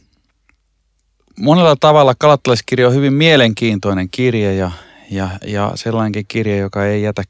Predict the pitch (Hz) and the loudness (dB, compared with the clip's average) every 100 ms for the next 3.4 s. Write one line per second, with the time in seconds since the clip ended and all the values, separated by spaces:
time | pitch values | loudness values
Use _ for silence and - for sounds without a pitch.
0 | - 131 127 104 92 92 - - 98 95 | -6 -2 0 -2 -4 -8 -12 -10 -8 -8
1 | - _ - - 101 104 123 110 104 104 | -10 _ -14 -10 -8 -8 -6 -4 -4 -4
2 | 101 _ _ _ _ _ _ - 107 - | -6 _ _ _ _ _ _ -14 -8 0
3 | 123 117 107 101 | 0 2 0 -2